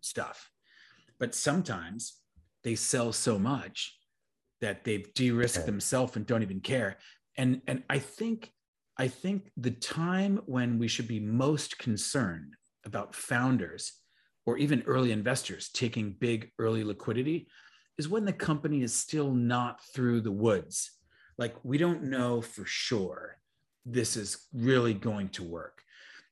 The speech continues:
Speaker 1: I mean, there's no such thing as a lock-in zero risk.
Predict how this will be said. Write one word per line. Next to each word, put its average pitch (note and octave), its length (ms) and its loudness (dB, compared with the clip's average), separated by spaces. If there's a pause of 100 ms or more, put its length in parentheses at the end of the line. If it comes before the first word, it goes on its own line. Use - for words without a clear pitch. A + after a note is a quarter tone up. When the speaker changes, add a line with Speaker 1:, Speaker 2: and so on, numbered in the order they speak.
(140)
Speaker 1:
I B2+ 40 -2
mean, C3 100 2
there's C#3 220 0
no A3 120 2
such - 260 -2
thing C3+ 160 0
as A2 120 0
a G2+ 60 -4
lock-in G2 800 -2 (300)
zero G#2+ 500 4
risk. A2 480 -4